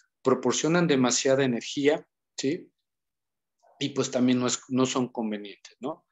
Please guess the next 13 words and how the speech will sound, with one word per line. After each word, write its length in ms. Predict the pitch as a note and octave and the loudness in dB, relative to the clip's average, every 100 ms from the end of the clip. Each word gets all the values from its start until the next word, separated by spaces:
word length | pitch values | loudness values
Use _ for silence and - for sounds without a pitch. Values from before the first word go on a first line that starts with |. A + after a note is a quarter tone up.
| _ - | _ -6
Ayudan 460 | A2+ B2+ C#3 C3+ A#2+ | 0 4 4 4 2
a, 260 | A2+ - _ _ _ - | 0 -4 _ _ _ -2
a 140 | A#2 | 0
dar 260 | A#2 C3 C3 | 2 0 2
toxicidad 760 | C3+ C3+ B2 - A#2+ A2+ B2 A#2+ | 0 0 -2 -2 -2 0 0 0
a 60 | |
nuestro 320 | A2+ - G#2+ | -4 -10 -18
cuerpo, 360 | - G#2+ - _ _ | -12 -12 -12 _ _
a, 80 | A2 | -16
especialmente 600 | - A2+ - B2+ A#2+ A#2+ | -6 -2 0 0 0 -2
a 20 | |
nuestro 340 | G#2 - G2+ | -4 -8 -8
hígado. 240 | F#2 F2 | -8 -10